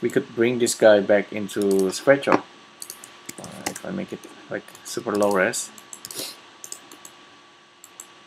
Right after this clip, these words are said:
Um, the particle is not moving at all.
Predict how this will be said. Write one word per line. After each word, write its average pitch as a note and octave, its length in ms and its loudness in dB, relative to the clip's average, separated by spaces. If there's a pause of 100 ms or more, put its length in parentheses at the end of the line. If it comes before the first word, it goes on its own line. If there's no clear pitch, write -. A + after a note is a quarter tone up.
(100)
Um, G#2+ 600 2
the A2 80 -2
particle C3 720 6
is A#2 280 2
not A2 260 0
moving G#2+ 300 -4
at F#2+ 100 2
all. G#2 460 4